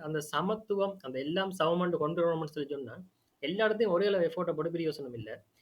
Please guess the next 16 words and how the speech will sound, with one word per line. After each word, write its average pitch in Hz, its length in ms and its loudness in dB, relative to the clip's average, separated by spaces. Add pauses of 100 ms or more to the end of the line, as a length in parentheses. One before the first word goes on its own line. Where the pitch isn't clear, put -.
(160)
இந்த 185 220 -2
மாதிரியான 196 520 2
வடக்கு 165 300 0
மாகாணங்கள், 160 480 0
அதாவது 131 220 -2
தூரம் 190 260 2
இருக்கிற 175 200 0
வடக்கு 165 260 -4
மாகாணங்கள் 156 440 0 (380)
அதிகமாக 190 580 0
சீர்கட்டு 170 460 0
ஏற்கனவே 156 320 2
இருக்கின்ற, 151 300 0 (220)
அஹ், 135 300 -4
வடக்கு 147 300 -6
மாகாணம், 139 380 -4